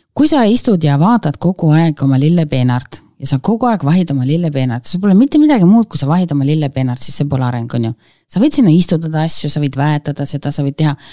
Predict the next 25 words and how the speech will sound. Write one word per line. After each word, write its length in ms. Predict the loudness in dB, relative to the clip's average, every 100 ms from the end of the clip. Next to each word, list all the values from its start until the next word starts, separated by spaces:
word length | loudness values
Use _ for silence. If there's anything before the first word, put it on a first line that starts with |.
| -20 -8
Aga 100 | -2 2
tegelikult, 360 | 0 -2 -8
äh, 460 | -12 _ -20 -14 -14 -10 0
füüsikas 520 | 2 2 0 -2 0
on 80 | -2
siukene 360 | -2 0 0
ütlus, 320 | 0 -4 -6 -6
et 120 | -10 _ _ _ _ _ 0
tööd 320 | 2 2 2
ei 100 | 0
tehta 300 | -2 -4 -6
siis, 320 | -2 0 -2
kui 140 | -4 -2
sa 160 | 0
alustad 360 | 2 0 -2 -2
ja 100 | 0
lõpetad 440 | -2 -2 -8 -8 -2
samas 280 | 0 -2 -4
kohas. 380 | -6 -6 -8 -12 _ _ _ _ -12
Ehk 140 | -8 -2
tegelikult 640 | 0 2 2 0 -4 -4 -4
see 160 | -2 0
pole 200 | 0 2
areng. 320 | 2 0 -2 -6 _ -2
Ma, 160 | 0